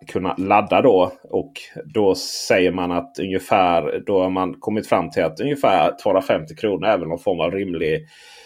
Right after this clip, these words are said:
rimlig gräns där då. Och skulle det vara så att det laddas mer än så, ja, ja, men då, då, då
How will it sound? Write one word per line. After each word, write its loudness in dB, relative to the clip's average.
rimlig -2
gräns 0
där 4
då. 2
Och -2
skulle 0
det 2
vara 4
så 0
att -2
det -2
laddas -2
mer 0
än -4
så, 2
ja, 0
ja, -14
men -6
då, 0
då, -4
då -6